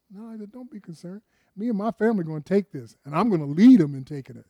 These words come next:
I was one of those that spied out the land, and I realized God can do it. Never left him. Remember he said he was of a different spirit? Never left him.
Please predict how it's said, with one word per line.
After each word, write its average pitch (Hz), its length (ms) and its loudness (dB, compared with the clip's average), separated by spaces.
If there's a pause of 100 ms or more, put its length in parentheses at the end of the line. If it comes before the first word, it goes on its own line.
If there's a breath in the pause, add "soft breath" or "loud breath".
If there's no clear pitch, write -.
(1200)
I 170 140 -8
was 185 180 -2
one 160 200 -4
of 147 120 -8
those 151 260 -6
that 143 100 -14
spied 151 400 -8
out 143 200 -12
the 143 100 -18
land, 135 540 -14
and 139 100 -14
I 131 100 -14
realized 131 580 -16
God 120 420 -20
can 120 240 -20
do 110 220 -20
it. - 60 -20 (2250)
Never 151 320 -6
left 151 300 -8
him. 117 180 -20 (300)
Remember 147 180 -6
he - 40 -10
said 160 120 0
he 160 60 0
was 147 140 -8
of 143 120 -4
a 143 40 -12
different 147 320 -10
spirit? 170 360 -12 (720)
Never 139 640 -10
left 139 400 -14
him. 117 200 -20